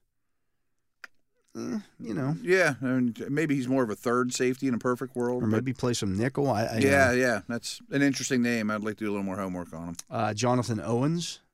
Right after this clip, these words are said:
Speaker 1: who was with the Packers.
Speaker 2: Yeah, I don't know a ton about him either.
Speaker 1: Yeah,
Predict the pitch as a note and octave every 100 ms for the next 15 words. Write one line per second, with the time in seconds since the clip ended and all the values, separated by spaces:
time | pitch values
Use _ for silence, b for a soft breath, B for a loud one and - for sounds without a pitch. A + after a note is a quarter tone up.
0 | _ _ - G2 G2+ - - B2+ C#3+ F#3
1 | G3+ - - _ F2 A2 A2 G#2 b b
2 | _ G2 G#2+ G#2 G2 G2+ F#2+ F#2+ F#2+ F2
3 | E2+ G#2+ G2+